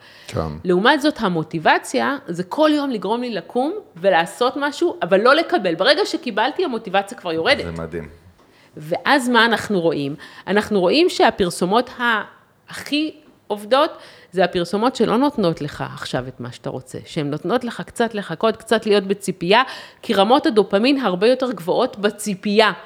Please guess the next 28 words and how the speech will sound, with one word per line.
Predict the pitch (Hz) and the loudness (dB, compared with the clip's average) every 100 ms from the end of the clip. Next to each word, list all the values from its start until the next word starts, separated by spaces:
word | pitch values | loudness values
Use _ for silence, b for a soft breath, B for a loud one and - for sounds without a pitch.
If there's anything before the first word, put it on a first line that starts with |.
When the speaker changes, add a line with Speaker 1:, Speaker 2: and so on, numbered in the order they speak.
| B B | B B
Speaker 2:
כשקיבלת, | - 254 240 202 233 302 403 359 | 0 2 2 4 4 4 2 2
הן | 262 | 0
צונחות | - 214 214 302 339 277 | 0 0 2 2 4 2
עד | 277 | 0
הדבר | 247 220 226 | -2 -2 0
הבא. | 269 214 233 254 - | 0 0 -2 -6 -4
Speaker 1:
מה | 123 143 | 0 4
זה | 175 | 6
Speaker 3:
זה | 170 | 6
Speaker 1:
אומר, | 156 170 175 | 6 4 4
אבל | 139 117 | 4 4
לא | 120 135 | 4 4
הבנתי. | 123 143 135 - - | 4 0 0 -6 0
כאילו, | - 180 185 151 | 6 8 8 6
מה, | 165 214 208 | 6 6 6
מה | 180 220 | 6 6
זאת | 214 | 6
אומרת | 196 196 214 208 - _ | 6 6 4 2 -6 _
שהמהלך | - - 151 135 131 120 120 117 143 135 | -10 -2 0 2 0 -2 0 2 2 2
השיווקי | 135 131 120 113 | -2 -2 -2 2
או | 143 | 2
הפרסומת | 120 113 101 - 147 131 113 120 - b b | 2 -2 -2 2 2 2 0 -2 -8 b b
נותן | 110 151 147 | -6 -2 0
לך | 147 | 0
את | 151 - | -2 -2
ה-reward, | 123 139 135 151 151 151 135 135 B B B 131 | -2 0 2 4 4 2 0 -6 B B B -4
מ-, | 123 127 127 | -4 -4 0
אם | 156 | 0